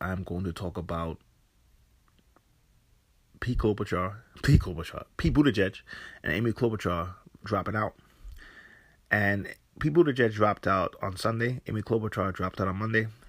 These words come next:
And this is what I suspected could, could be a possibility. I didn't,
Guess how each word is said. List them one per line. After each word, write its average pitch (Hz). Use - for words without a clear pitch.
And 90
this 107
is 101
what 98
I 95
suspected 92
could, -
could -
be 104
a 95
possibility. 98
I 101
didn't, 101